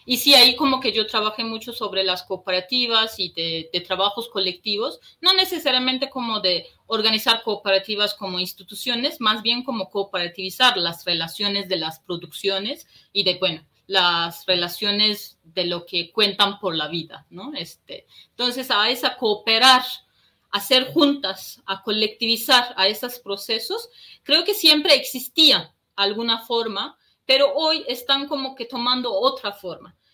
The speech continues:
Que están nuevas formas, está, en nuevas formas tal vez en ese sentido es, son, están más organizadas, es decir, como hay una fuerza, como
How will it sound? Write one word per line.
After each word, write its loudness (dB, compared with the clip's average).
Que 4
están 0
nuevas 0
formas, -2
está, -6
en -8
nuevas -2
formas -4
tal -4
vez -4
en -4
ese -6
sentido -6
es, -6
son, -8
están -4
más 0
organizadas, -4
es -8
decir, -2
como -4
hay 2
una 0
fuerza, -2
como -8